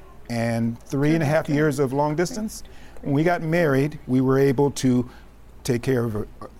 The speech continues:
um, well, parents took care of a wedding <laughs> and move and get ourselves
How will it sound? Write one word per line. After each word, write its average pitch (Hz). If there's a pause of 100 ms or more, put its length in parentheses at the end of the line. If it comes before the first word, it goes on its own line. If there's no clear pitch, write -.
um, 98 (1160)
well, 95
parents 127
took -
care 127
of 107
a -
wedding 143 (260)
<laughs> -
and 143
move 156 (320)
and 139
get 151
ourselves 151